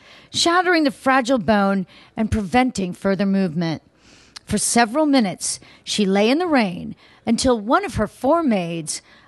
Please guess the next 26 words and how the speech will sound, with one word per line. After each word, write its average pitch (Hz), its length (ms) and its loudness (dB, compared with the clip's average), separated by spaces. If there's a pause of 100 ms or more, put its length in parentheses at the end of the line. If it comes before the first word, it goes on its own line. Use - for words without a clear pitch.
unable 302 600 0
to 208 140 -4
locate 202 460 0
Missus 185 300 -2
Houghton 202 400 0
in 254 160 -2
the 262 60 0
vast 311 340 0
seven 349 420 0
thousand 320 600 -2
square 233 280 0
foot 220 180 -4
apartment, 196 600 -2 (480)
ventured 247 420 0
outside 202 640 2
and 208 160 -6
discovered 208 560 -4
her 160 260 -4 (360)
under 208 280 0
the 170 160 -8
lattice. 170 720 -4 (640)
Meanwhile, 202 840 2
on 208 80 2
the 220 60 2
street - 440 0
below, 185 420 2